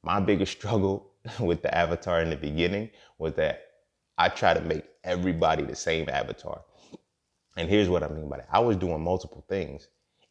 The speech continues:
and I thought, you know, because it's me and, you know, you fuck with me, then you should fuck with all of my shit. No,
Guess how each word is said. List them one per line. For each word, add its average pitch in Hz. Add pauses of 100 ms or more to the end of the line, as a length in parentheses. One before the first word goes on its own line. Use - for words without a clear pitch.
(160)
and 82 (140)
I 85
thought, 78 (200)
you 82
know, 73
because 80 (340)
it's -
me 87 (800)
and, 78
you 80
know, 76
you 76
fuck -
with 73
me, 69 (240)
then 76
you 82
should 82
fuck -
with 78 (120)
all 78
of 78
my 69
shit. - (180)
No, 104